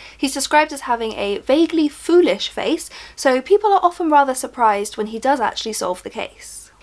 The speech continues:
He features in a series of novels and short stories. I've got fifteen of the stories collected here,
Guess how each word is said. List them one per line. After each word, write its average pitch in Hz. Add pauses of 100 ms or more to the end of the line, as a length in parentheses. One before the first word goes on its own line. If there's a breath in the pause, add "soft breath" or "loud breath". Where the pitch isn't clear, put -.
He 320
features 311
in 254
a 233
series 226
of 196
novels 202
and 196
short -
stories. 185
I've 202
got -
fifteen 262
of 220
the -
stories 196
collected 196
here, -